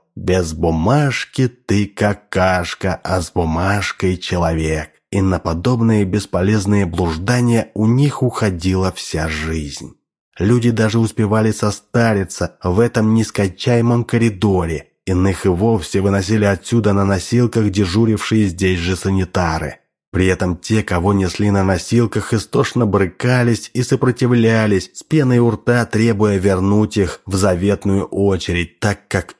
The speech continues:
им, где предстоит посетить еще неслыханное множество дверей, и у них же попросту нет времени на такую глупость, как собственная маячившая не за горами смерть.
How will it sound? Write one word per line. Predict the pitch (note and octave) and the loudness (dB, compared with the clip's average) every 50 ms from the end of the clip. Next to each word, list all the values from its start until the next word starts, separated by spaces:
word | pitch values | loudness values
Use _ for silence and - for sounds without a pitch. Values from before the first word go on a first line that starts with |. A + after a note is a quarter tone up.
| _ - | _ -2
им, | B2 C3 C3 B2 A#2 G2+ | 0 2 2 2 2 2
где | F2+ F#2 F2+ E2+ | 2 0 -2 -2
предстоит | - - A2+ A#2 A2+ - - A2 G2+ A2+ A#2 A2+ - | -2 -2 -2 -2 -2 -2 -2 -2 0 0 0 0 -2
посетить | A#2 A2 - A2 G#2 A#2 A2 - | -2 -4 -2 -2 -4 -4 -2 0
еще | A2 G#2+ G#2+ G2 - - - C3 | 0 0 0 0 -2 -2 0 2
неслыханное | B2+ C3 B2+ A#2 - B2+ C3 D3+ D#3+ C#3 - C3+ B2+ C3 B2+ B2 | 2 2 0 0 0 0 0 2 0 0 0 0 2 2 2 2
множество | C3+ C3 A#2+ B2 B2 B2 A#2 A2+ A#2+ A2+ - - A2+ A2+ | 2 2 4 4 4 4 2 2 0 0 -2 -2 0 0
дверей, | G#2+ G#2 G#2 A2 G#2+ G2+ G2+ G2+ G2 F#2 F2+ F2 - _ _ | 0 2 2 2 2 2 2 2 2 2 2 -2 -6 _ _
и | - F#2 | -4 -2
у | F#2 F2+ F#2+ | 0 0 2
них | F#2+ F#2 G2 G#2+ A2+ A#2 A2+ F#2 F#2 | 2 2 2 2 2 2 2 0 -2
же | F2 F#2 F#2 E2+ | -2 -2 -2 -4
попросту | - _ - A#2 A#2 G#2+ - - G2+ G2+ G2 - - A2 | -4 _ 0 0 0 0 0 -2 -2 -2 -2 -4 -2 0
нет | G#2+ G#2 G#2+ A2+ A#2 A#2 A2+ - | 0 2 2 2 2 2 0 -2
времени | G#2 G2+ A2 G#2 A2 A#2 A#2+ A2+ G#2+ G2+ G2 F#2+ G2 | -2 0 0 2 2 2 2 2 2 0 0 0 0
на | F#2+ F#2+ G2 F#2+ - | 0 0 0 -2 -2
такую | - F#2+ F2+ - - G#2+ G2+ G2 F#2+ F2+ | -2 -4 -4 -4 -2 0 0 0 0 0
глупость, | E2+ F#2+ F#2+ G2+ A2+ A#2 - - G#2 G2 - - | 0 0 2 2 2 0 0 0 -2 -2 -2 -4
как | - G#2 F#2 - - | -4 -4 -4 -4 -6
собственная | - - - F#2+ E2+ - - - G2 G2 F#2 F#2 F#2 F#2+ F#2+ F#2 F2+ | -6 -4 -4 -4 -4 -6 -6 -6 -4 -2 0 0 0 0 0 0 0
маячившая | F2+ F2+ F2+ F2+ F#2 F#2 F2+ F2+ E2 - G2 F2+ E2 - - F#2+ F#2 F#2 F#2 F#2 | 0 0 0 0 0 0 -2 -2 -4 -4 -6 -8 -6 -4 -2 -2 0 0 0 -2
не | F#2 F#2 | -2 -4
за | F2 D#2+ F#2 | -4 -4 -4
горами | E2 F2 F2 D#2 D#2+ E2 E2+ D#2+ E2 E2 E2 | -4 -4 -4 -4 -4 -4 -4 -4 -4 -4 -4
смерть. | - - - F2 E2+ E2+ D#2+ D2+ D2 D2 - - - - - | -6 -6 -6 -4 -4 -4 -4 -4 -6 -6 -8 -10 -14 -20 -20